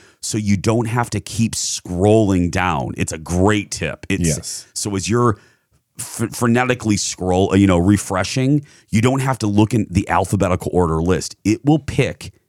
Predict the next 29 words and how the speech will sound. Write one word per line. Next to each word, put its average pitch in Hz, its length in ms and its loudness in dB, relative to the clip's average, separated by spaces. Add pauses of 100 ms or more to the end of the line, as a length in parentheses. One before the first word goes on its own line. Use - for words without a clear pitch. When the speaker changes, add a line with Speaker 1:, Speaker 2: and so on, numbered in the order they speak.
(200)
Speaker 1:
your, 101 300 2
it'll 104 240 2
put 143 380 0
your 107 180 0
favorites 98 560 -2
at - 160 -10
the - 100 -4
top - 560 -6
of 76 140 -4
that 87 180 0
refresh 80 600 -2
list. 65 300 -10 (320)
And 95 180 -2
that 120 220 0
is 87 140 -2
vital 92 580 -2 (180)
'cause 95 200 -4
you 135 120 -2
need 131 260 -2
to 101 100 -6
jump. 95 560 -4 (340)
If - 180 -4
you 120 220 2
see 170 260 -4
the 127 140 -2
time 117 360 2
you 110 140 4
want, 90 500 0 (760)
girl, 123 320 4